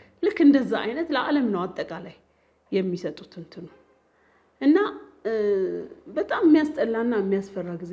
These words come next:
ነው እየመጣ ያለው። የሰው ልጆች ነፃነት ማጣት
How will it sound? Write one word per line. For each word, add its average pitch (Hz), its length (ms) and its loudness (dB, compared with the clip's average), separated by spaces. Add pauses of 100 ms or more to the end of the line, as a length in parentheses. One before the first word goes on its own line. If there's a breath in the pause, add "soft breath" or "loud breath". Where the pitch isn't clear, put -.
ነው 156 140 -6
እየመጣ 156 500 -8
ያለው። 160 280 -12
የሰው 170 280 -6
ልጆች 180 360 -8 (120)
ነፃነት 180 580 -4
ማጣት 160 460 -10